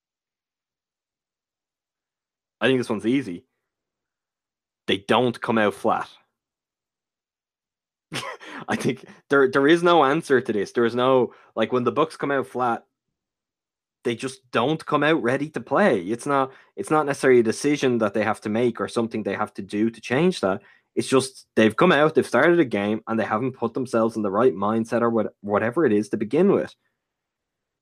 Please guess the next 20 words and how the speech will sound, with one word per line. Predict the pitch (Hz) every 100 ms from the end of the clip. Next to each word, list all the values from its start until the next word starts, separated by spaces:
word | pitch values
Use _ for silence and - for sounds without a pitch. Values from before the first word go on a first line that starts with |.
| _
Just | - 139 -
don't | 113 131 123
do | 135 131
that. | 82 - _ _ _ -
Be |
fully | 104 127 135 135
aware | 127 127 123
of | 113
the | 113
stakes. | - 117 90 - - - - _ _ _ -
Um, | 101 98 95 _ -
let | 113 120 123
the | 123
atmosphere | 123 - 127 - 127 120 110
drive | - 110 107 110 107
you | 110 104
on. | 107 90 76
Let | 98 -
that | 107
feed | - 110 110 104